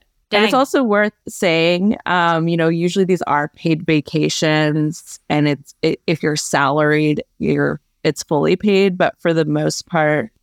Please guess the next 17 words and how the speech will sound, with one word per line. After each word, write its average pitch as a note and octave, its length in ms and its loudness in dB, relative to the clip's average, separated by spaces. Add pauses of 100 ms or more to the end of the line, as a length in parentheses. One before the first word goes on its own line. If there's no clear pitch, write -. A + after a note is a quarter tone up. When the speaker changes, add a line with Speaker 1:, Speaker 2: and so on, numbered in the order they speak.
Speaker 1:
from D#3 340 0
the D3 80 0
business D#3 320 -4
owners D3 240 -4
I - 80 0
spoke G3+ 280 -2
to, E3+ 280 0 (800)
they F#3 840 2 (380)
don't G3 560 2 (160)
make F3+ 420 2
up E3+ 280 -2
the E3 160 -6
tips - 640 -6
that C#3+ 680 -4 (240)
their D3 160 0
tipped - 380 -4
workers - 680 -4